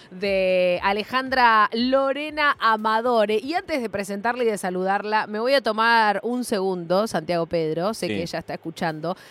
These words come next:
Speaker 1: Yo tenía muchísimas ganas de hablar con ella, y ella lo sabe porque le rompí el teléfono a mensajes, así, ¿eh?
Speaker 2: Sí.
Speaker 1: Le rompí el teléfono a mensajes.
Speaker 2: Está muy bien.
Speaker 1: Pero, mm, eh, hay algo que yo también le decía a ella, que, mm, la,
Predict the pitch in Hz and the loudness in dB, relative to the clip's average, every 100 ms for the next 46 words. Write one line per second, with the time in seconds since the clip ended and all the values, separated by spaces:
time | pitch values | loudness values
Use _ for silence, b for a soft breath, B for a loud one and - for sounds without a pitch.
0 | B B - 247 247 254 262 220 220 285 | B B -4 -2 -2 -2 -2 -2 0 0
1 | 262 254 208 185 185 185 190 180 175 160 | 0 -2 -2 -2 -4 -6 -6 -2 0 0
2 | 170 175 175 180 190 165 214 - 220 202 | -2 -4 -4 -6 -6 -4 -4 -4 -4 -4
3 | - 269 247 196 196 202 180 185 196 190 | -6 -8 -6 -6 -6 -8 -4 -2 -2 -4
4 | 190 285 285 220 190 208 233 202 180 185 | -6 -4 -4 -4 -6 -6 -6 -6 -4 -4
5 | 214 185 180 - 170 - 185 - 185 175 | -4 -4 -6 -6 -6 -6 -8 -6 -8 -6
6 | 185 - - - 214 214 220 196 269 269 | -6 -6 -6 -2 -2 2 0 2 -2 -2
7 | 202 196 208 226 208 180 180 185 185 156 | -4 -4 -4 -4 -4 -4 -6 -6 -8 -8
8 | 175 196 - - 185 92 85 139 269 285 | -8 -8 -12 -12 -6 -4 -2 0 2 2
9 | 262 254 247 247 - 208 - 302 311 320 | 0 -2 -8 -10 -8 -6 -2 0 0 0
10 | 262 254 285 262 254 277 240 202 240 214 | -2 -4 -2 -2 -2 0 0 0 0 2
11 | 214 190 190 185 - B B - 202 196 | 2 0 0 0 -2 B B -6 -2 -2
12 | 196 190 190 185 202 | -2 -4 -6 -10 -12